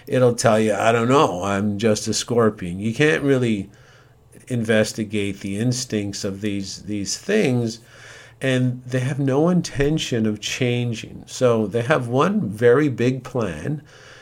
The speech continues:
is to make you like them. So if you're like them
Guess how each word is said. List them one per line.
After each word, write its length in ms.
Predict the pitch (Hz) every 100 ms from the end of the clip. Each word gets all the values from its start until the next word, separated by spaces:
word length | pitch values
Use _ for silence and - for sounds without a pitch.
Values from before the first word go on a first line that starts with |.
| - _
is 300 | - 120 113
to 240 | - - 139
make 400 | 127 143 131 120
you 260 | 127 196
like 240 | 208 160 139
them. 420 | 127 147 117 - - _ -
So 240 | - 156
if 100 | 127
you're 260 | 127 202 302
like 260 | 240 165
them 540 | 120 120 135 101 131